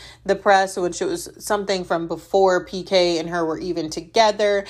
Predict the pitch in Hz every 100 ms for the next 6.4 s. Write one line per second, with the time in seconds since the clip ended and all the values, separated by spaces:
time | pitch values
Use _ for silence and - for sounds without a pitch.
0 | - - 220 220 208 226 247 277 220 226
1 | - 208 190 196 185 175 175 170 170 160
2 | - 185 - - _ - - 175 185 240
3 | 254 - - 240 175 - 78 - _ _
4 | _ _ _ _ _ - _ _ _ _
5 | _ _ _ - - 233 254 277 320 320
6 | 311 262 165 -